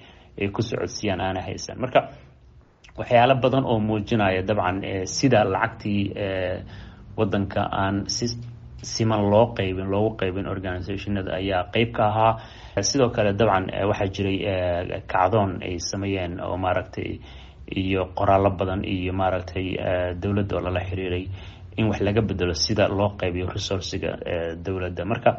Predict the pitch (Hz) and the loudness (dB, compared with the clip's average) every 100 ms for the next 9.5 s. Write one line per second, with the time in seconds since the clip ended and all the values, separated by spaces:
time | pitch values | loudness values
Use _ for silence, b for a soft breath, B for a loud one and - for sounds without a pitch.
0 | B B B B - - - 127 151 131 | B B B B -20 -4 2 4 6 4
1 | - 117 98 - 98 95 92 135 156 B | 4 8 6 6 0 2 6 6 4 B
2 | B B B - 104 104 107 113 - 123 | B B B -6 2 4 4 2 0 2
3 | 110 98 95 95 95 90 110 104 92 - | 4 4 4 2 0 0 -2 -2 -2 0
4 | 104 98 82 90 - - 101 104 113 104 | 2 4 2 -2 -6 -6 -2 -2 0 0
5 | 95 87 - 101 98 131 104 92 85 - | 0 0 -2 -4 0 2 4 2 0 0
6 | 92 85 85 B B B B - 107 104 | 0 -2 -4 B B B B 0 4 4
7 | - 98 92 90 110 104 - 101 90 - | 4 4 2 4 4 4 0 -2 -2 -2
8 | 98 98 110 - 101 92 87 87 92 107 | 2 2 2 0 -2 0 0 0 2 4
9 | 113 95 - 92 92 | 4 2 -2 -2 -2